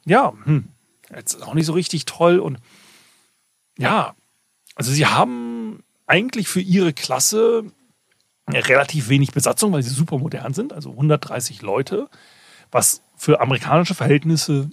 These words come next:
sehr, sehr, sehr, sehr, sehr, sehr wenig ist. Ähm, aber ja, so leichte Problemchen. Also sie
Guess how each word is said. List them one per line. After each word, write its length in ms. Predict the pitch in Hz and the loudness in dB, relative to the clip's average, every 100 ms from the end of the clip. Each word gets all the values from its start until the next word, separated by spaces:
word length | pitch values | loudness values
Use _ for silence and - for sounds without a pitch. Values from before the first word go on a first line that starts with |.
| - | -4
sehr, 240 | 117 139 | 2 2
sehr, 160 | 123 110 | 2 -4
sehr, 220 | 104 104 | -6 -4
sehr, 240 | 101 180 | 2 4
sehr, 160 | 143 110 | 4 -4
sehr 180 | 101 101 | -10 -16
wenig 320 | 107 110 - | -18 -18 -6
ist. 260 | 196 - - _ _ _ _ _ _ _ _ _ - | -4 -4 -12 _ _ _ _ _ _ _ _ _ 0
Ähm, 360 | 131 156 156 - _ _ _ _ _ _ | 2 0 -4 -14 _ _ _ _ _ _
aber 380 | 120 147 139 180 _ - - - - - - - - _ _ | 0 2 2 -2 _ -2 2 2 -2 -12 -20 -20 -20 _ _
ja, 500 | 135 190 202 123 - | 2 4 2 0 -8
so 240 | 160 175 - | -4 -4 -2
leichte 1080 | 175 139 - 202 226 - - 160 139 143 - | 0 0 2 2 0 -6 -4 -2 -2 -8 -8
Problemchen. 520 | - 135 127 147 - 151 | -4 -2 -2 -4 -4 -6
Also 140 | 147 | -4
sie 200 | 151 | -6